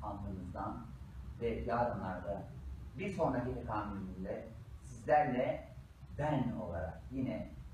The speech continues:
Rabbimden erkek olarak doğup veya kadın olarak başka bir kimlikte. Unutmayın, Allah bize o kadar özel bir şey verdi ki, erkek gibi düşünmeyi, kadın gibi hissetmeyi.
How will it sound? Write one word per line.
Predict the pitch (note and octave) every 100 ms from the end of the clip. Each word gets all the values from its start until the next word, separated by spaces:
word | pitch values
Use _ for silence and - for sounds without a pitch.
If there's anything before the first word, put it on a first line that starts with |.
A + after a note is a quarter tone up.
| - -
Rabbimden | B2+ B2 - A#2 A2+ C3 B2 F#2+
erkek | - - B2+ -
olarak | F2 F2 F#2 -
doğup | F2 -
veya | F#2+ F#2+ F#2+
kadın | G#2+ -
olarak | - - A#2+ - - - - C3
başka | - - D3+
bir | - -
kimlikte. | F#2 F2+ - - - - -
Unutmayın, | D3+ F3+ - G2+ -
Allah | C3 D#3 D#3+ C3
bize | B2
o | B2+
kadar | - F3
özel | C#3 - - -
bir |
şey | - D2+
verdi | E2+ - -
ki, | - - - - - - - - - - -
erkek | - - F3 -
gibi | - -
düşünmeyi, | - - F#2 F2+ - B2+ C3 -
kadın | G#2+ A#2+
gibi | - - -
hissetmeyi. | - - - - - -